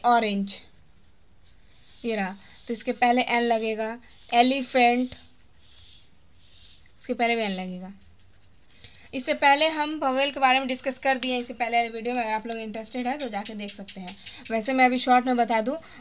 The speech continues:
वोवेल जो है वो ए, ई, आई, ओ, यू, किसी भी वर्ड के जो पहला लेटर रहता है उसमें अगर ये पांचों में से कोई एक है तो उसके आगे हम लोग एन बैठा देंगे, ठीक है।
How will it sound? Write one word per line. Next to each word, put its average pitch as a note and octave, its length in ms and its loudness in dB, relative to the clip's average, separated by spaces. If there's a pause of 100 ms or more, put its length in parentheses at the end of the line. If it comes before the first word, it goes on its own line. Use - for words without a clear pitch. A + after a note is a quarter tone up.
(100)
वोवेल C4 460 4
जो C#4+ 100 0
है C4+ 380 4
वो B3+ 340 0
ए, C4 340 2
ई, C4 280 -2 (440)
आई, A#3+ 360 2 (280)
ओ, B3 240 2 (240)
यू, G#3 300 -4 (600)
किसी C4+ 240 -4
भी D4 240 -4 (220)
वर्ड B3+ 300 6
के C4+ 220 2 (260)
जो A#3 120 0
पहला B3 440 6
लेटर B3+ 260 -2
रहता A3 280 2
है A3 260 0 (240)
उसमें C4+ 300 -2
अगर A#3+ 280 0
ये A#3+ 140 0
पांचों A3+ 340 -2
में A#3 80 -4
से A#3+ 60 -4
कोई A#3 180 -4
एक G#3+ 140 -4
है A#3+ 100 0
तो B3 120 -6
उसके G#3 160 -4
आगे G#3+ 80 -2
हम A3 100 -2
लोग B3 140 -4
एन G#3 200 0
बैठा G3 240 -4
देंगे, F#3 200 -8
ठीक A#3 120 -4
है। D#4+ 120 -4